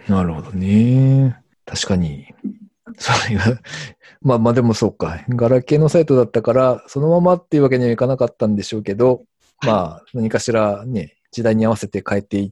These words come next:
Speaker 1: ていれば、もしかしたら、ああ、みたいなのはありますよね。
Speaker 2: そうですね。
Speaker 1: まあね。
Speaker 2: その時は結構、まあ、口コミで最終的には広がって、
Speaker 1: うん。
Speaker 2: いろんな人が多分ブックマークしてくれたになるので、
Speaker 1: うんうん。
Speaker 2: まあ、そこから、あの、別のサービスにこう、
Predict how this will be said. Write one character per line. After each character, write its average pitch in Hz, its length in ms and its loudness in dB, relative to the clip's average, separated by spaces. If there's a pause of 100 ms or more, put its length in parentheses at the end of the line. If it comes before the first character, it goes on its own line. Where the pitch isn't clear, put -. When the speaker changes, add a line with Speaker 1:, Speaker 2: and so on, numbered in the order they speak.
(120)
Speaker 1:
て 117 80 -4
い 127 60 -2
れ 127 120 0
ば、 113 420 -8
も 127 80 -6
し - 120 -14
か - 100 -14
し - 160 -12
た - 100 -14
ら、 - 100 -20 (400)
あ 131 300 -4
あ、 - 20 -8
み 104 120 -4
た 85 100 -6
い - 40 -6
な - 220 -14 (460)
の 117 100 0
は 92 80 2
あ - 40 -2
り 165 80 -4
ま 180 100 0
す 160 40 2
よ - 0 -
ね。 147 60 -2
Speaker 2:
そ - 60 -12
う - 40 -20
で 147 140 -6
す 139 60 -4
ね。 143 60 0
Speaker 1:
ま 139 60 -4
あ - 100 -4
ね。 - 40 -12
Speaker 2:
そ 196 120 0
の 185 60 0
時 208 200 2
は 143 120 2
結 - 200 -8
構、 135 540 0
ま 208 100 0
あ、 - 40 -4
口 - 200 -10
コ 226 80 0
ミ 214 140 4
で 202 100 0
最 190 140 -2
終 180 80 -4
的 175 100 -2
に 165 60 0
は - 60 -2
広 123 300 -2
が 120 60 -2
っ - 40 -14 (200)
て、 156 380 2 (180)
Speaker 1:
う 110 60 -4
ん。 196 40 0
Speaker 2:
い 185 40 2
ろ 196 80 2
ん - 20 2
な 214 80 4
人 190 160 0
が 147 80 2
多 127 100 0
分 110 140 -10
ブ 135 80 -14
ッ - 80 -16
ク - 80 -6
マ 220 100 2
ー - 40 0
ク - 100 -14
し - 80 -18
て 101 380 -4
く - 160 -12
れ 107 60 -8
た 101 540 -6 (440)
に 110 60 -10
な 104 100 -4
る 98 80 -8
の 92 100 -14
で、 95 400 -10 (200)
Speaker 1:
う 214 40 2
ん - 40 6
う - 20 -4
ん。 - 100 -6
Speaker 2:
ま 214 80 -2
あ、 - 20 -4
そ 220 120 -2
こ 254 80 0
か 240 100 2
ら、 220 240 -2 (360)
あ 165 80 -4
の、 151 540 -2
別 135 180 -8
の 156 80 -6
サ 156 120 -2
ー 135 60 -2
ビ - 40 -12
ス - 120 -20
に 107 80 -20
こ 101 400 -6
う、 - 20 -20